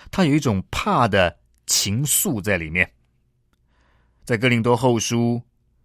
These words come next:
第十二章第二十节，我们来看一下。在哥林多后书第十二章第二十节，我们往后翻。哥林多后书第十二章第二十节，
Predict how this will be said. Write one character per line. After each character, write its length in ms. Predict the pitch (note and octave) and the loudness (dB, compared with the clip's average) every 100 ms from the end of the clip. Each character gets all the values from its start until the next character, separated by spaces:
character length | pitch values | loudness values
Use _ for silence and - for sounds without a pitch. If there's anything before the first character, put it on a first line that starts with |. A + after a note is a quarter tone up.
| _ _ _ | _ _ _
第 120 | - G#2+ | -4 -4
十 200 | - A2+ | 0 4
二 180 | A#2+ | 4
章 440 | G2+ A2+ A2 A2+ G#2 _ _ _ _ | 4 4 4 2 -4 _ _ _ _
第 120 | A#2 G#2+ | -8 2
二 220 | D3 B2 | 4 4
十 200 | - G#2+ | 2 -6
节， 300 | G2 F#2 F#2+ | 0 0 0
我 80 | F2 | -2
们 80 | E2+ | -6
来 80 | |
看 180 | E2+ F#2 | -2 -2
一 40 | E2+ | 0
下。 240 | F#2 - - - - - - - - | -2 -4 -8 -20 -20 -20 -20 -20 -12
在 140 | G2+ | -8
哥 140 | - | -2
林 160 | A2 G#2 | -2 -2
多 140 | A2+ A2+ | -2 -2
后 280 | C3 A#2+ | 0 -2
书 420 | G#2+ - A#2+ A#2+ A#2 _ _ _ _ - | -2 -4 -2 -2 -6 _ _ _ _ -8
第 140 | G#2+ | -6
十 240 | F#2+ - G#2 | -4 -4 0
二 220 | A#2+ A#2 | 2 2
章 400 | F#2+ A2 A2 A2+ - - | 2 2 2 -2 -10 -12
第 200 | A2 G2 - | -8 -8 -2
二 260 | C#3 A#2 | -2 0
十 300 | F#2+ - G2 | -4 -6 -6
节， 420 | B2+ G2+ E2+ G#2+ - _ - | -6 -8 0 0 0 _ -14
我 80 | F#2 | -6
们 120 | G2 | -4
往 240 | F2+ D2+ | -4 -4
后 260 | - A2 F#2+ | -4 -2 -2
翻。 240 | - A#2+ - _ _ - _ - _ | 0 -2 -2 _ _ -20 _ -20 _
哥 120 | - | -8
林 160 | G#2 G2+ | -6 -4
多 120 | A2 | -4
后 240 | - A2+ | -2 -4
书 220 | G2 A2+ G#2 | -2 -6 -4
第 160 | G#2+ | -6
十 160 | - G#2 | -4 -2
二 120 | A2 | 0
章 200 | G#2+ G#2+ | 0 0
第 120 | G#2+ | -2
二 120 | A#2 A2 | -2 -2
十 160 | G2+ | -4
节， 320 | F2+ F2+ F#2+ | -4 0 -2